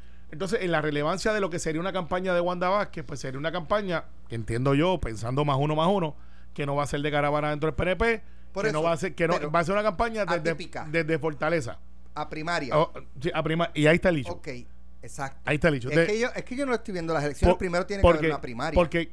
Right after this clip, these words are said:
Speaker 1: que si se le van a abrir los comités, pues siendo el presidente del partido Tomás Rivera Chat, claro que le abrir los comités. Tú no puedes cerrar y decir, "Usted no va a entrar aquí".
Speaker 2: Claro.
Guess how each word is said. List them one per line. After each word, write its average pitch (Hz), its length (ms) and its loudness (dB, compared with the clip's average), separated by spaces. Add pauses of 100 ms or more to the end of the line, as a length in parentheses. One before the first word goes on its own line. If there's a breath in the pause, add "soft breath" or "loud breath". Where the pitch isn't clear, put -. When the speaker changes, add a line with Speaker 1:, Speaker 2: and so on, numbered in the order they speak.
(120)
Speaker 1:
que 170 140 -4
si 175 140 -2
se 170 120 -2
le 151 100 4
van 156 200 2
a 196 80 2
abrir 226 180 0
los 220 120 0
comités, 220 500 0 (460 soft breath)
pues 123 160 -2
siendo 156 420 0
el 170 80 -8
presidente 160 720 -2
del 151 200 -2
partido 151 340 0
Tomás 160 200 0
Rivera 160 220 0
Chat, 185 220 -4
claro 117 300 0
que 196 80 -2
le 196 60 2
abrir 180 180 -2
los 170 100 -4
comités. 160 320 -6
Tú 117 80 -6
no 151 100 -2
puedes 156 180 -4
cerrar 151 220 -4
y 151 40 0
decir, 147 180 -4
"Usted - 180 -2
no - 60 -4
va 180 80 2
a 156 40 4
entrar 131 260 -4
aquí". 110 240 -2
Speaker 2:
Claro. 107 280 0